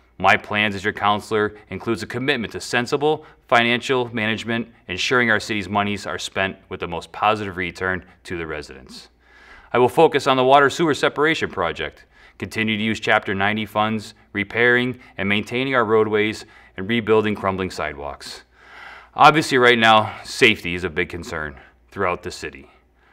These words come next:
The number of fatal accidents can no longer be tolerated. I will regularly communicate with the police department, making sure we are providing them with the resources needed to maintain proper modern equipment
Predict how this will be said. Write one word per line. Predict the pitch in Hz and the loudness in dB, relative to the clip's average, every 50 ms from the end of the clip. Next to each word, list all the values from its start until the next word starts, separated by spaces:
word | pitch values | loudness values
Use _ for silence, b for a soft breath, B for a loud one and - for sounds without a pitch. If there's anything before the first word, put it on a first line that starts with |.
| b b _ | b b _
The | - | -6
number | 87 95 104 110 113 117 | -2 0 0 2 4 4
of | 110 107 | 4 4
fatal | - 113 110 104 101 101 | 4 2 2 4 6 6
accidents | 101 104 - - 104 98 - | 6 6 4 0 -8 -10 -8
can | - 107 95 | -8 -8 -6
no | 90 92 92 | -4 -2 -2
longer | 90 90 90 92 90 | 0 0 -2 -2 -4
be | 90 85 | -6 -8
tolerated. | 82 - - 78 73 69 69 69 69 69 69 67 - _ _ _ _ _ b b b b b b | -10 -10 -8 -8 -8 -10 -12 -14 -16 -18 -20 -20 -20 _ _ _ _ _ b b b b b b
I | - - | -2 0
will | 98 101 98 | 0 2 4
regularly | 101 113 113 117 117 117 | 4 4 4 4 2 0
communicate | 110 - 117 113 107 107 107 104 - 110 107 95 | -2 -2 -2 -2 0 -2 -2 -2 0 -2 0 0
with | 98 95 | -2 -4
the | 98 101 | -6 -8
police | - 110 101 104 95 | -8 -6 -6 -6 -6
department, | - - - - 101 95 95 95 92 92 - b b b b b | -8 -8 -4 -2 -2 0 0 -4 -6 -8 -10 b b b b b
making | - 107 110 101 110 107 | -4 -4 -2 -2 -4 -6
sure | 98 - 120 113 110 | -4 -2 0 2 2
we | 107 101 101 | 2 2 0
are | 98 95 | 0 0
providing | 104 98 87 104 101 101 101 98 | -2 0 2 2 2 4 2 0
them | 95 98 98 95 | 0 -2 -2 -2
with | 92 90 | -4 -6
the | - 82 | -6 -4
resources | 92 110 117 98 - 135 127 123 - 123 104 | -4 -4 -4 -2 0 0 0 0 -2 -6 -6
needed | 92 95 92 92 92 90 85 b b b b - | -4 -4 -2 -2 -2 -4 -6 b b b b -10
to | - | -6
maintain | 98 98 101 104 98 - 110 107 101 | -4 -2 -2 -2 -2 -2 -4 -4 -4
proper | 95 - 107 104 113 - 123 120 | -2 2 4 4 4 4 2 0
modern | 113 107 107 107 110 117 117 | 2 4 4 4 4 4 0
equipment | 113 110 - 104 90 85 90 87 90 87 | -2 -2 -2 -4 -4 -2 -4 -6 -6 -8